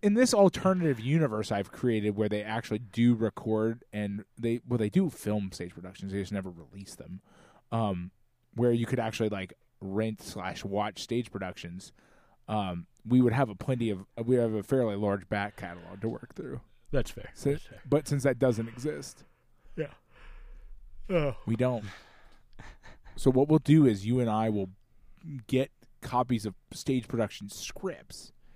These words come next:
Speaker 2: Mm-hmm.
Speaker 1: and then you and I will perform them for ourselves,
Speaker 2: Interesting.
Speaker 1: and then review them.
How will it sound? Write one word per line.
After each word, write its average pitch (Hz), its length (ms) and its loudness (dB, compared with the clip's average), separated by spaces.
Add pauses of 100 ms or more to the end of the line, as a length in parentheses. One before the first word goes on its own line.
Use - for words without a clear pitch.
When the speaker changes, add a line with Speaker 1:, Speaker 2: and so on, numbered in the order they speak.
(100)
Speaker 2:
Mm-hmm. 127 300 2 (100)
Speaker 1:
and 107 180 0
then 110 140 0
you 120 280 4
and 123 80 2
I 117 100 2
will 107 160 2
perform 160 680 0
them 98 360 -6 (240)
for 117 180 0
ourselves, 101 920 -6 (300)
Speaker 2:
Interesting. 113 500 0
Speaker 1:
and 117 80 -2
then 104 60 0
review 98 340 -2
them. 76 260 -14